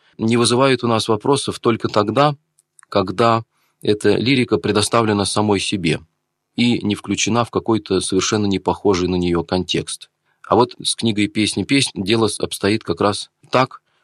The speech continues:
что она включена в канон Библии, в канон Ветхого Завета. И, с-, следовательно, занимает в библейском контексте совершенно определённое и объяснимое положение.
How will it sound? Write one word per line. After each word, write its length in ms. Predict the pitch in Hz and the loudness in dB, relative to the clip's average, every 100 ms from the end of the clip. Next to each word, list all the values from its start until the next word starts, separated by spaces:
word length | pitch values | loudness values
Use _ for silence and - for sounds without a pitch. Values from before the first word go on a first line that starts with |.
| - | -12
что 500 | - - 104 98 - _ _ | -8 0 2 2 0 _ _
она 360 | 98 110 123 120 | -2 0 -2 -4
включена 640 | _ - 110 - 107 117 117 | _ -8 -4 -2 2 0 0
в 100 | - | 0
канон 500 | 107 107 113 117 117 _ _ | 0 2 0 -2 -6 _ _
Библии, 420 | 90 107 90 85 80 | -6 -4 -2 -2 -2
в 80 | |
канон 320 | - 90 101 95 | 0 0 0 0
Ветхого 380 | 101 - 92 | -2 -2 -2
Завета. 520 | 87 92 87 80 - 80 _ _ _ _ _ | 0 0 0 -2 -6 -18 _ _ _ _ _
И, 100 | - | -4
с-, 100 | - - | -4 -4
следовательно, 640 | - 117 107 - 92 87 - _ _ _ | -2 0 0 0 0 -2 -4 _ _ _
занимает 640 | - 98 101 107 107 104 - _ _ _ | -4 -2 0 2 2 0 -4 _ _ _
в 40 | - | -6
библейском 480 | 95 101 98 98 90 | -2 0 0 -2 -6
контексте 640 | - 98 95 135 127 - | -6 -4 -2 -2 -2 -4
совершенно 500 | 90 - - 127 120 | -4 -4 -2 0 0
определённое 840 | 95 87 87 90 113 117 110 107 107 _ _ _ _ _ | 0 -4 -4 0 0 2 0 0 -4 _ _ _ _ _
и 120 | 87 | -4
объяснимое 640 | 95 87 98 - 104 107 98 | -2 0 -2 -2 -2 0 0
положение. 760 | - 95 90 92 78 73 76 | 0 0 0 0 -2 -4 -8